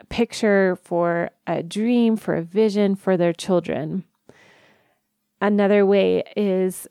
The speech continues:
have people around you call out what they see in your children. I have a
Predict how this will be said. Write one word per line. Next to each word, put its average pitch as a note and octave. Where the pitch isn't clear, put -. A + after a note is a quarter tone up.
have G#3+
people D4+
around G3+
you E3+
call F#3+
out F#3+
what -
they G3
see F#3
in G3+
your F3+
children. -
I G3
have G3+
a F#3